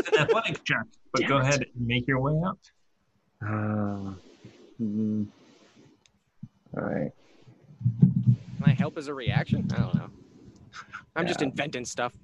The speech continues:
Speaker 3: <laughs>
Speaker 2: Four.
Speaker 1: <laughs> Uh, so you, uh, you get, like, halfway up, which is six feet, and you turn and you look, and Ruckus is right at your eye level there, and you're,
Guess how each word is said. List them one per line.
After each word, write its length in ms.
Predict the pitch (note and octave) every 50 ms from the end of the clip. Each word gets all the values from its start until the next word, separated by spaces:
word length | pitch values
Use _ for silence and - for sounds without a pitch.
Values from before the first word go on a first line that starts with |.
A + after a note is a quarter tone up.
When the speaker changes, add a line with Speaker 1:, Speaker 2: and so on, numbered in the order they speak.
| _ - -
Speaker 3:
<laughs> 1000 | - - - - _ _ _ _ _ _ _ _ _ _ _ _ _ _ - -
Speaker 2:
Four. 380 | C#3 C3 B2 A2 F#2+ F2 - - _ _ _ _ _ _ _ _ _ _ _ _ _ _ _ _ _ _ - C#3+ - -
Speaker 1:
<laughs> 40 | - F3 - - G#3 - - D#5 D5 D#5 D#5+ D#5 - C6 B5+ B5+ B5+ - _ _ - - - - - - - - - - - - -
Uh, 340 | - D3+ D3+ C#3+ C3 A#2 A2 - - _ _ _ -
so 580 | - - - - G3+ G3 F3 D3+ C3+ B2 - - - - _ -
you, 460 | D3 D#3 F#3+ G#3+ A3 G#3+ G3 F#3 -
uh, 540 | - E3 D#3+ D#3 D3+ C#3+ C3 B2 A#2 A2 G#2+ - - _ _ _ _ _ - - - - _ _ - - - - - - - - - - -
you 300 | - G#3 D#3+ D3 F3 F#3
get, 260 | D#3 D3+ G3+ G#3+ G3+
like, 180 | F3 E3+ D#3+ -
halfway 600 | - - D#3 D#3+ D#3 D#3 - E3+ E3 D#3+ D3+ C3
up, 220 | A#2 A#2+ E3 - - - - - _
which 180 | - B2 A#2+ -
is 180 | - A#2+ - -
six 320 | D#3 C#3+ D3+ - - -
feet, 300 | - C#3+ C#3+ D#3 C3+ -
and 160 | C3+ B2+ C3+ C3+
you 80 | C3+
turn 360 | C3 - C#3 C#3+ C#3+ C#3+ C#3
and 100 | C3 B2
you 140 | B2 B2 B2
look, 200 | B2+ C3+ C#3 C3+ - - - - -
and 400 | D3 B2+ A#2+ A#2 A#2 A2+ A2 A2 - - -
Ruckus 400 | C#3 B2+ B2 - - C#3 A#2+ -
is 160 | A#2+ G#2+ A2+
right 220 | A#2 A#2 A2+ A#2+ B2
at 240 | A2+ - A#2+ - -
your 100 | B2+ - A2 A#2 A#2+
eye 80 | A#2+ A#2+ B2
level 220 | B2 C3 D3 D3+
there, 220 | D3 D#3 E3+ F3 C3
and 180 | C#3 C#3+ C#3 C3+ C3
you're, 100 | C#3